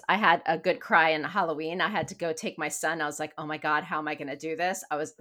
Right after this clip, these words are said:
it was a bad day. Like, everything just kept hitting one after the other. And I'm like, "This is a special day. My son needs to go trick-or-treating." And I was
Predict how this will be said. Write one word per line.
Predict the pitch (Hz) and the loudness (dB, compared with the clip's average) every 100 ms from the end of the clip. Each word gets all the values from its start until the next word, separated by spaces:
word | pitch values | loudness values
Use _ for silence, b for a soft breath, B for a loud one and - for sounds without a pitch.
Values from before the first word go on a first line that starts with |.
| - | -8
it | 165 | -6
was | 180 | -4
a | 185 | -6
bad | - 156 156 160 | 0 4 4 2
day. | 151 139 131 | -2 0 -4
Like, | 139 - | -6 -6
everything | 151 160 185 196 | -6 -6 -8 -8
just | 143 - | -8 -6
kept | 151 - | -8 -6
hitting | 180 151 139 | -8 -8 -8
one | 143 156 | -6 -4
after | 156 - | -4 -4
the | 156 143 | -8 -4
other. | 147 139 135 | -2 -2 -2
And | 147 | -4
I'm | 147 | -6
like, | 131 | -8
"This | 165 208 | -10 -10
is | 190 | -10
a | 135 | -10
special | - - 208 277 | -6 -2 0 -2
day. | 254 247 240 240 233 | 2 4 6 6 4
My | 170 165 | 0 -6
son | - 277 269 269 | 2 4 4 2
needs | 240 240 | -2 -4
to | - | -8
go | 196 | -4
trick-or-treating." | 359 359 320 330 311 294 294 - | -2 -2 -2 -2 0 0 -2 -4
And | 170 170 - | -4 -4 4
I | 165 160 | 6 6
was | 156 165 | 4 -2